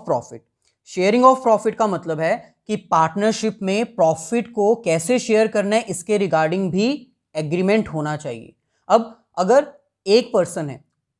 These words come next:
sole proprietorship type of business है, तो उसमें तो सारा का सारा प्रॉफिट एक ही पर्सन का होता है। लेकिन अगर पार्टनरशिप में थ्री पार्टनर्स हैं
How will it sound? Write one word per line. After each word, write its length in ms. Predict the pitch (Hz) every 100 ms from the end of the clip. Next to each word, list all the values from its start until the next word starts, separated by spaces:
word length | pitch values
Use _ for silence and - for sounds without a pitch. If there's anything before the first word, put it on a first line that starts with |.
| _ _ -
sole 260 | - 254
proprietorship 680 | 269 247 226 185 196 185 185
type 260 | 180 160 160
of 160 | 156 147
business 360 | 131 143 139 143
है, 80 |
तो 380 | 123 _ _ -
उसमें 280 | 175 196 226
तो 100 | 247
सारा 280 | - 185 214
का 100 | 226
सारा 260 | 226 208
प्रॉफिट 420 | 220 220 - 247 185
एक 160 | 185
ही 100 | 220
पर्सन 340 | 214 185 196 180
का 100 | 165
होता 280 | 139 -
है। 120 | 117 - _ -
लेकिन 420 | 160 160 254 277 - -
अगर 160 | 170 214
पार्टनरशिप 760 | 185 165 160 202 214 214 190
में 260 | 170 135 - _ _ _
थ्री 200 | - 254
पार्टनर्स 560 | 277 196 160 156 147 135
हैं 200 | 127 -